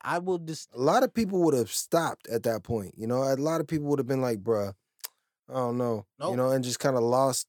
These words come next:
Speaker 2: lost the drive for that.
Speaker 1: I went and got my first job because of that.
Speaker 2: And that's the, and that's another thing is that's what I gotta keep telling myself because I think that that's a lot of thing that, uh, that artists go through is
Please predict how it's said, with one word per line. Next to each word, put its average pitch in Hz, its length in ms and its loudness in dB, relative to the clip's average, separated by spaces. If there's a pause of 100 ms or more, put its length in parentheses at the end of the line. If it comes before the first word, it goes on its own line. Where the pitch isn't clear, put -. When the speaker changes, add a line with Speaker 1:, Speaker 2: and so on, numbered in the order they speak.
(100)
Speaker 2:
lost 120 520 0
the 107 140 0
drive 117 440 0
for - 120 -8
that. 92 240 -10 (180)
Speaker 1:
I 139 80 -4
went 170 200 -6
and 160 80 -10
got 156 160 -2
my 147 180 -4
first 139 360 -8
job 165 360 -2
because 139 300 -8
of 135 100 -10
that. 123 220 -6 (1000)
Speaker 2:
And 117 140 -2
that's 202 260 2
the, 143 260 2
and 123 140 2
that's 160 240 2
another 175 420 4
thing 120 260 0
is 110 120 -2
that's 135 220 0
what 127 120 0
I 123 80 0
gotta 120 200 0
keep 113 200 -6
telling 113 240 0
myself 110 360 0
because 110 220 -4
I 113 100 2
think 113 220 -4
that 107 240 -2 (340)
that's 120 240 0
a 117 60 -4
lot 117 200 2
of 110 100 -4
thing 113 220 0
that, 104 260 -2
uh, 98 280 -6 (800)
that 107 380 -4 (140)
artists 117 420 2
go 113 260 2
through 110 360 0
is 101 580 -6